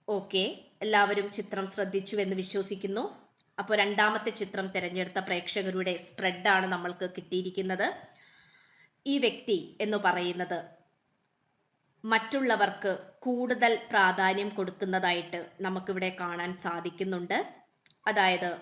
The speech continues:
ഭർത്താവോ ഭാര്യയോ കാമുകനോ കാമുകയോ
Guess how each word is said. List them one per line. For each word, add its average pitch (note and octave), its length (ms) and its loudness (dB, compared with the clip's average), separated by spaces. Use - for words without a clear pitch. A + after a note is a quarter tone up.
ഭർത്താവോ F#3+ 520 6
ഭാര്യയോ F#3 600 2
കാമുകനോ G3+ 520 2
കാമുകയോ F#3+ 560 2